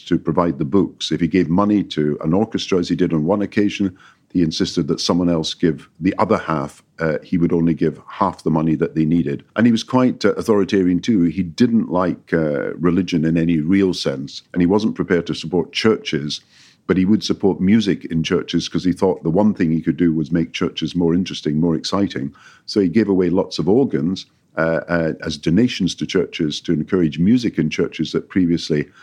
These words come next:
had either shunned music or just didn't have the money to have decent music. And that was his way, uh, of interpreting what he should do to help the religious organizations of the countries.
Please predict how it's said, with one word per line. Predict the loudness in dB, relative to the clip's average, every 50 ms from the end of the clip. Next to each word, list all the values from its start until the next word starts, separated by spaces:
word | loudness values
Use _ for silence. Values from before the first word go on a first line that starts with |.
| -20 -20 -20 -20 _ _ _ -4
had | -2 0 2
either | 2 0 0 -2
shunned | -2 0 0 2 2 2 2 2
music | 2 0 0 0 -2 -2 -4 -4 -6 -4
or | -4 -4
just | -4 -6 -8 -6
didn't | -4 -4 -4 -4
have | -6 -6 -4 -2
the | -2 0
money | 0 0 -2 -2
to | -4 -6
have | -8 -8 -6 -4
decent | -4 -4 -2 -4 -4 -4
music. | -4 -4 -4 -4 -6 -4 -2 -2
And | 0 0
that | 0 -2 -4 -4
was | -6 -6 -4
his | -4 -4 -2 -2 -2
way, | -2 -2 -2 -4 -8 -12 -16 -20 -20 _ _ _ _ -6
uh, | -4 -4 -4
of | -4 -4 -4
interpreting | -2 -2 0 -2 -4 -4 -4 -4 -4 -2 0
what | 0 -2 -2 -2
he | -4 -4 -4
should | -2 -4 -4 -2
do | -2 -2
to | -2 -2 -4
help | -4 -4 -4 -4
the | -6 -4
religious | -2 0 0 0 -2 -2 -6 -6 -4
organizations | -4 -4 -4 -4 -4 -4 -4 -2 -4 -4 -4 -4 -6 -6 -8
of | -10 -12
the | -12
countries. | -8 -8 -8 -6 -8 -10 -12 -14 -16